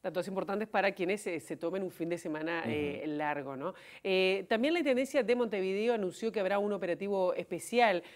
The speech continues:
Speaker 1: con miras a la noche de la nostalgia.
Speaker 2: Sí, los controles van a incluir, por ejemplo, eh, circulación vehicular, limpieza, habilitación de locales y eventos. El despliegue va a comenzar hoy a las siete y media de la tarde y partirá de la explanada de la Intendencia y se va a extender hasta el jueves veinticinco a mediodía.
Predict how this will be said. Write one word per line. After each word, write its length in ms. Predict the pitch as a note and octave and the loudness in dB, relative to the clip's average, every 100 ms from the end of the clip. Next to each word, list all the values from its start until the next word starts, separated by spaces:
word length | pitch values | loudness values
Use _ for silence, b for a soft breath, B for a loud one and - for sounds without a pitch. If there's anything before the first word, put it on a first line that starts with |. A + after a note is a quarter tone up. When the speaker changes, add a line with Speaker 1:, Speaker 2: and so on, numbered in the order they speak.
| B | B
Speaker 1:
con 140 | - E3 | -4 0
miras 240 | F#3 G#3 | 0 2
a 60 | G#3 | 0
la 100 | E3 | 2
noche 320 | F#3+ G3+ G#3+ | 0 -2 -2
de 140 | E3 | 0
la 100 | E3 | -2
nostalgia. 480 | D3+ - B2+ A#2+ C#3+ | -4 -8 -14 -10 -4
Speaker 2:
Sí, 240 | E3 E3 C#3 | 2 4 6
los 200 | D#3 D3+ | 6 8
controles 400 | E3 F#3 A3+ F#3+ | 4 6 6 10
van 180 | F#3 | 10
a 60 | F#3 | 10
incluir, 340 | D#3 D3 C3+ | 4 4 4
por 220 | A#2 E3 D3+ | 8 8 8
ejemplo, 640 | - A#2+ G2+ G2+ G#2 G2+ | 6 2 0 2 2 4
eh, 460 | B2 B2+ B2 B2 - | 6 8 8 6 4
circulación 480 | A2 C#3 C3+ B2 C#3 | 0 4 4 4 2
vehicular, 640 | A#2+ B2+ E3 F3+ F#3 - - _ | 2 6 10 10 10 2 -12 _
limpieza, 840 | A#2 A#2 G2+ E3 F3 - D3 D3+ D3+ | -4 -4 4 8 8 8 8 10 8
habilitación 560 | - A2+ B2 A#2 - C3+ | 4 4 6 2 2 0
de 120 | B2+ | 2
locales 580 | A#2 A2+ C#3 C3+ A#2 - | 0 4 4 4 2 0
y 60 | G#2+ | 4
eventos. 800 | D3+ F#3+ D3+ C3+ E3+ G3+ - - | 6 8 6 4 6 6 2 -4
El 100 | - | -2
despliegue 300 | C3 C#3 D3 | 0 4 8
va 80 | C#3+ | 8
a 40 | |
comenzar 440 | C#3+ C#3 C#3+ C3+ | 6 0 4 4
hoy 260 | - G3+ A3+ - | 6 6 6 6
a 80 | |
las 240 | C#3+ C3+ - | 6 6 2
siete 300 | - F3+ E3 | -2 0 2
y 40 | |
media 200 | D#3 F3 | 2 4
de 80 | E3 | 6
la 160 | D3 C3+ | 6 8
tarde 340 | E3 E3+ F3+ F3+ B | 8 8 4 2 B
y 100 | - | -6
partirá 420 | A2+ B2+ B2+ C#3+ D#3 | 2 4 4 6 8
de 100 | C3 | 6
la 60 | B2 | 2
explanada 480 | - A#2+ C#3+ F3 | 0 0 6 8
de 80 | E3 | 8
la 80 | D#3+ | 6
Intendencia 640 | D#3+ F3+ F3+ F#3 F3+ G3 E3+ | 2 2 2 2 4 4 2
y 80 | |
se 140 | F3 D#3+ | 2 6
va 80 | E3+ | 6
a 20 | |
extender 380 | E3 E3 E3 F3 | 4 2 4 6
hasta 240 | C#3 B2+ | 4 2
el 80 | A2 | 2
jueves 240 | C#3 D3 | 4 4
veinticinco 640 | D3+ D#3 E3 D#3 D3 D3 A#2+ | 4 0 -2 -2 0 4 4
a 80 | |
mediodía. 520 | A2+ G2 E2+ C2+ - | 4 0 -2 -6 -12